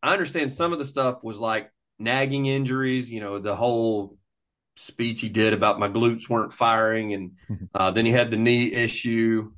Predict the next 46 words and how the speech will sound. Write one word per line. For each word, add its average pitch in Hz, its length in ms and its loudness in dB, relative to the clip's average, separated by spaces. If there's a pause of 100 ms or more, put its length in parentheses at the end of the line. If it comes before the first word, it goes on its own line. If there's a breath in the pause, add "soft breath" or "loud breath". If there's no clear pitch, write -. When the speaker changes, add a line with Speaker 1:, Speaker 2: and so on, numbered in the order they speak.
(100)
Speaker 1:
um, 98 480 0
that 98 100 -6
he 113 140 -2
was, 104 340 -4
you 120 120 -4
know, 92 320 -6
even 113 200 0
Stevie 110 340 -4
said 104 240 2
it 101 80 4
was, 95 320 -6
I, - 140 -4 (300 soft breath)
the 127 60 4
knee 214 120 6
was 170 140 6
actually 131 300 4
worse 127 240 4
than 113 100 0
I 104 80 2
thought 110 200 4
it 104 40 2
was 98 240 0
when 98 80 -8
I 92 40 -8
saw 95 200 -4
that 90 100 -8
documentary. 87 720 -6
I 117 100 2
didn't 123 160 2
realize 107 380 4
that 101 100 -2
it, 90 180 -6
like, 92 220 0 (260)
they 107 140 2
could 90 120 -4
hear 101 180 4
it - 100 -4
crack, 95 380 0
like, 87 180 -2
when 101 120 -2
he 98 40 -2
was 90 160 -6
swinging 98 320 -2
a 85 40 -6
golf 90 280 0
club. 73 320 -4